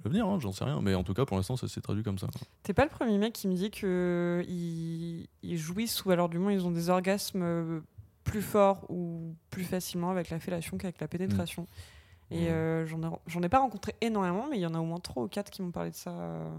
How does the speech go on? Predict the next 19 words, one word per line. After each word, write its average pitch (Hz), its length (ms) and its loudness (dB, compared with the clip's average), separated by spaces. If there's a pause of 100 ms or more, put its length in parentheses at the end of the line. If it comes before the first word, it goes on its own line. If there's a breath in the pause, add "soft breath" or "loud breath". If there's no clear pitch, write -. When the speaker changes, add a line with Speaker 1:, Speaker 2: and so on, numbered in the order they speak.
(680 loud breath)
Speaker 3:
Mais 180 80 2
Speaker 2:
Genre - 60 4
Speaker 3:
il - 0 -
y 95 40 10
a - 20 10
Speaker 2:
que 90 40 10
c'était 90 140 8
Speaker 3:
un 180 80 10
Speaker 2:
vraiment, 214 400 8
les 185 120 4
sensations 185 400 2
étaient 196 200 0
décuplées, 170 640 0
en 165 80 -6
fait, - 280 -12
euh, 107 360 2
Speaker 1:
Ouais, 101 60 2
ouais. 107 100 0
Speaker 2:
au - 40 -4